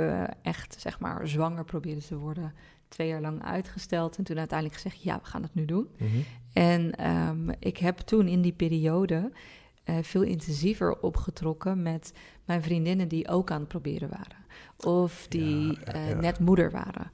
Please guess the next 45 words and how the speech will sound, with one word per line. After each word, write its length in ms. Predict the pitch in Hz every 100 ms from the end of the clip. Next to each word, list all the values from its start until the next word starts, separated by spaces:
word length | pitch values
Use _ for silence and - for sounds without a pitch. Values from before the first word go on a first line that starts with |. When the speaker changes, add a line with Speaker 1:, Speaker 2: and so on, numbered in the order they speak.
| -
Speaker 2:
Ja. 200 | 107 101
Speaker 1:
Dus 100 | 110
ik 60 | -
heb 120 | 165
heel 200 | 185 196
erg 220 | 190 -
geïnvesteerd 600 | - 185 - - 185 180
in 240 | 180 165
moedervriendschappen. 1000 | 165 175 196 156 - - 139 - - - -
Speaker 2:
Mhm. 120 | - 107 107 123 -
Speaker 1:
Eh, 180 | - 165 -
en 140 | 190
dan 180 | 196 190
precies 400 | 185 185 208 202
de 80 | 180
vrouwen 440 | - 180 180 180
die 140 | 165 160
voor 140 | 165
mij 200 | 156 175
dan 160 | 170 165
een 120 | 160
rolmodel 500 | 156 160 160 156 160
zijn 240 | 151 170 -
in 200 | 165 147 -
moederschap. 580 | 175 165 - - - -
Ik 120 | -
heb 220 | - - - - - - _
niet 220 | 160 180
het 260 | 160 - -
traditionele 680 | - 165 156 - 170 190 190
plaatje 400 | - 185 190 -
van 120 | 185
moederschap 400 | 180 - - 170
voor 260 | - 170 165
me. 80 | 165
In 120 | 160
sommige 440 | - 180 170 - -
opzichten 480 | 165 - 156 - 151
wel, 200 | 165 175
maar 120 | 165
in 80 | 160
sommige 380 | - 170 185 -
opzichten 480 | 185 - 175 - 156
ook 140 | 151
niet. 280 | 165 233